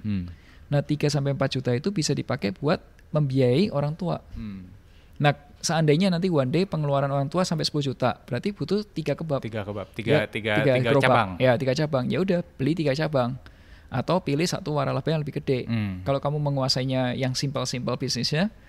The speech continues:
Speaker 2: mau kebab aja, ya udah nggak apa-apa, kebab aja.
Speaker 1: Hmm.
Speaker 2: Itu bisa di-manage sama orang tua kamu juga,
Speaker 1: Hmm.
Speaker 2: karena bisnisnya nggak terlalu repot.
Speaker 1: Hmm.
Speaker 2: Atau juga bisa di-manage sama adik, atau kamu bayar seseorang pun juga masih bisa kepegang.
Speaker 1: I see.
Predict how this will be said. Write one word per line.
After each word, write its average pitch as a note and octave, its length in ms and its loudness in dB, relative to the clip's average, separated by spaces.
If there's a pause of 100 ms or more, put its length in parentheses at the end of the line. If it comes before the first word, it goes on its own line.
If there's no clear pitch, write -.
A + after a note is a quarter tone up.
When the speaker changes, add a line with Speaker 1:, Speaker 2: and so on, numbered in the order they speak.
(280)
Speaker 2:
mau C3+ 160 0
kebab A#2+ 300 -2
aja, C3 280 0
ya B2+ 160 0
udah F3+ 240 2
nggak C3+ 100 -2
apa-apa, E3 280 -2
kebab - 260 -6
aja. C3 300 -4 (100)
Speaker 1:
Hmm. F#2+ 400 -6
Speaker 2:
Itu B2 220 -4
bisa C#3 180 -2
di-manage B2+ 420 -2
sama A#2 240 -2
orang A#2+ 220 -2
tua A#2 160 -4
kamu A#2+ 240 -2
juga, C3+ 320 -2
Speaker 1:
Hmm. - 80 -16
Speaker 2:
karena C3 200 -2
bisnisnya C#3 360 -4
nggak C3 100 -4
terlalu A2 220 0
repot. D3 280 -2
Speaker 1:
Hmm. G#2 220 -4 (280)
Speaker 2:
Atau C3+ 200 -6
juga D3+ 200 -2
bisa C#3 180 -4
di-manage C3+ 760 -2
sama C#3 380 0 (340)
adik, B2+ 340 -2
atau C#3+ 160 -4
kamu F3 200 -2
bayar C3 320 0
seseorang B2+ 440 -2
pun F#3 120 -6
juga D#3 200 -4
masih B2+ 200 0
bisa C#3 200 -4
kepegang. A#2+ 540 -4
Speaker 1:
I G#2+ 100 -12
see. - 360 -12